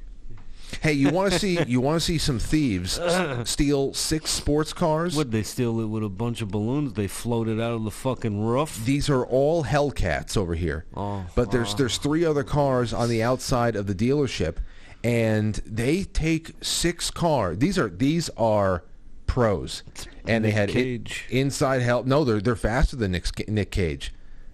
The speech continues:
Speaker 1: He was gone in sixty seconds. This is forty-five.
Speaker 2: Oh,
Speaker 1: They,
Speaker 2: damn. It's
Speaker 1: dude,
Speaker 2: a sequel.
Speaker 1: watch this. They took,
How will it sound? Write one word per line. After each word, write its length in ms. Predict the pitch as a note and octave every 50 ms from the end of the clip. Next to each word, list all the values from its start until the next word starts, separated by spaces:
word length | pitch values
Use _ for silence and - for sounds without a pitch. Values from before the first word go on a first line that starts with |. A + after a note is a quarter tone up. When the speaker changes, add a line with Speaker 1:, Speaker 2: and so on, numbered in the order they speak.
| - - - -
Speaker 1:
He 120 | - F3
was 160 | G3 F3+ B2+ G#2
gone 200 | C#3 C3+ B2+ A#2+
in 100 | A2+ G#2
sixty 320 | - A#2+ - - - A#2
seconds. 380 | - - G2 F#2 - F#2 D#2+ -
This 120 | B2 -
is 160 | C#3+ A#2 -
forty-five. 680 | - C#3+ C#3 C3 A#2 G2+ - C3 A#2+ G2 D#2 D#2 - - - - - - - -
Speaker 2:
Oh, 60 | -
Speaker 1:
They, 80 | - D#3
Speaker 2:
damn. 560 | D#3+ - - G#2 G#2 A2 G#2+ G#2+ G#2 G2 G2 - -
It's 120 | - - -
Speaker 1:
dude, 180 | D3 C#3+ A#2+
Speaker 2:
a 40 | G2
sequel. 500 | E2+ - B2+ B2+ B2+ - A2 G#2+ G#2+ G2+ - - - - - -
Speaker 1:
watch 440 | F#2 G2+ B2 C#3+ E3 - - -
this. 400 | - G#2 F2 E2+ - - - - - - - - - - - -
They 180 | - A2+ C#3+ D3+
took, 460 | - - - D3 C#3 C3+ - - -